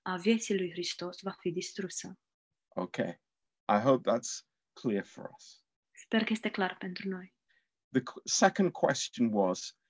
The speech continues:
Speaker 2: uh, who are these false teachers?
Speaker 1: Cea de-a doua întrebare era, cine sunt acești învățători falși?
Speaker 2: Um, what we saw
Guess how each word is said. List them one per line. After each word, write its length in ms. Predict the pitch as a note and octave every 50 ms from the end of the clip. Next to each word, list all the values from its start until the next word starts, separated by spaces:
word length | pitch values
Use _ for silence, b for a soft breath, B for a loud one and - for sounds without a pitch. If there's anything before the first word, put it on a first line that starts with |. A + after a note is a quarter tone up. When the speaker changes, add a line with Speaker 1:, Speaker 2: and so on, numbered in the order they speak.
| _ _ _
Speaker 2:
uh, 200 | - B2 A2+ G#2 - _ _ _ - -
who 260 | A3 A3 G#3+ G3+ - -
are 380 | - D#3 D3+ C#3+ C#3 C#3+ C3+ B2
these 380 | A#2+ A#2 A2 A#2 A#2 A#2 - - -
false 320 | - C3 B2+ A#2 - - -
teachers? 760 | - - G#2+ G2+ - - - - - - - - - - _ _ _ _ _ _ _ _ _ _ _
Speaker 1:
Cea 180 | - - - A3
de-a 140 | G3+ G#3 G3+
doua 180 | G3+ A#3+ B3+
întrebare 840 | C4 B3 A3+ A3+ G#3+ G#3 F#3+ A3 A3+ F#3+ F#3 E3+ F3 G3 A3 A3+ - - _ _
era, 560 | - G3 G3 F#3 F#3 F#3 F3+ F3+ - - - _
cine 280 | - - B3+ B3+ B3+
sunt 300 | B3 - - A3+ G#3 -
acești 520 | - F#3 F#3 - G3 F#3+ F#3 - - - G3
învățători 520 | F#3+ F#3 F#3 F3+ - F3+ - F3+ F3+ F3
falși? 560 | - - G3+ F3+ F3+ F3 - - - - - _ _ _ _ _ _ _ _ _ _ _ _ _ _ _ _ _ _ _ -
Speaker 2:
Um, 480 | B2 A2+ A2+ A2 G#2 G#2 G2+ G2+ - _ _ _ _ _ _ _ _ _ _ _ _ _ _ _ _ _ _ _
what 300 | _ B2+ D#3 G3 A3 - E3
we 100 | E3 F#3
saw 1040 | F3 - - - - - - - G#3+ G#3 F#3 C3+ A2 G#2 G2 G2+ A#2 C3 - -